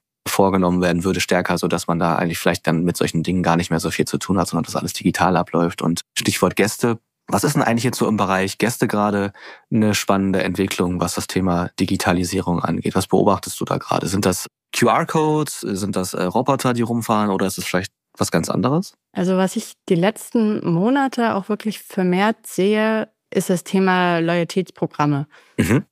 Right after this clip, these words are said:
Speaker 2: Also man hat schon gesehen, jetzt die Losteria hat zum Beispiel eins eingeführt, ähm, andere große Systeme haben natürlich, ähm, schon länger eins,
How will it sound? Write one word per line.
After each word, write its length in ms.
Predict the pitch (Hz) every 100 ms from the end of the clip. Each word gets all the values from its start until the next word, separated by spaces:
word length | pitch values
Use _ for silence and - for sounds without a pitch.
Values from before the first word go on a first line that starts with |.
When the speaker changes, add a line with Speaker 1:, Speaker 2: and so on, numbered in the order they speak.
| -
Speaker 2:
Also 200 | - 180
man 140 | 180
hat 160 | 185 185
schon 200 | 233 220
gesehen, 320 | 196 202 190
jetzt 260 | 170 - 190
die 40 |
Losteria 500 | 170 - 202 240 233
hat 120 | 202
zum 120 | 214
Beispiel 300 | 190 185 -
eins 180 | 175 170
eingeführt, 760 | - 175 175 - 170 170 160 -
ähm, 520 | 175 156 160 160 - -
andere 340 | 170 180 180
große 320 | 170 190 196
Systeme 460 | 175 180 - 190 190
haben 160 | 175 180
natürlich, 600 | 170 - 175 170 - -
ähm, 360 | 175 165 170 170
schon 240 | - 165
länger 280 | 165 214 214
eins, 280 | 196 202